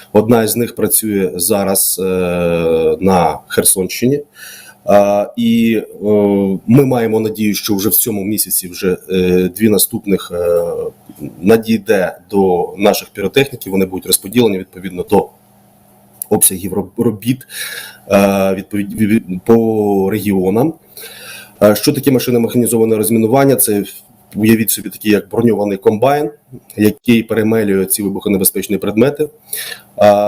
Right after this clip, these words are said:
валом і знищуючи як протитранспортні міни, протитанкові, такі як Т М шістдесят два, так і протипіхотні міни. Вони дуже допоможуть нам для того, щоб пришвидшити процес, е, розмінування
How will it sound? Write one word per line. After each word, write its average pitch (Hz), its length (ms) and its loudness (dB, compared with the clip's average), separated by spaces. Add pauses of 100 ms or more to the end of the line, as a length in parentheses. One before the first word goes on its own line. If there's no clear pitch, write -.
(560)
валом 120 540 0 (360)
і 110 160 2 (100)
знищуючи 110 800 0
як 135 320 0
протитранспортні 131 840 0
міни, 120 280 0 (120)
протитанкові, 107 680 -2 (540)
такі 101 200 0
як 101 160 2
Т 120 80 4
М 107 120 0
шістдесят 101 400 -6
два, 95 440 -4
так 120 220 0
і - 20 -2
протипіхотні 98 680 -2
міни. 80 260 -4 (420)
Вони 104 140 2
дуже 107 220 0
допоможуть 95 480 0
нам 90 340 0
для 98 80 -4
того, 95 200 -2
щоб 95 200 -4
пришвидшити 123 680 0
процес, - 520 -2 (540)
е, 101 400 2
розмінування 107 800 0